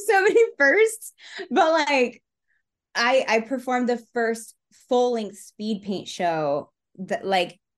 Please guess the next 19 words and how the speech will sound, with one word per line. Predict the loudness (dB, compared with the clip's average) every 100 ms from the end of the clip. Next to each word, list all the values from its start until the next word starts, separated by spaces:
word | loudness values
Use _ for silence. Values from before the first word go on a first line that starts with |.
| _ _ _ _ -4
ever, | -2 0 0 -2
with | -4 -4
dancing, | -4 -2 -2 -4 -6 -6
co-, | -6 -8 -4
like, | -6 -6 -4
every | -2 -2 -4
single | -4 -4
segment | -4 -6 -6 -8
had | -4 -4
a |
different | -4 -8 -10
costume | -10 -10 -12
change. | -10 -4
So | -2
basically | 0 0 0 0 0
I | 0 -2
enter | -2 -2 0 -2 -2 -4 -6
with | -8 -6
Slash, | -10 -8 -8 -8 -16 -16 -16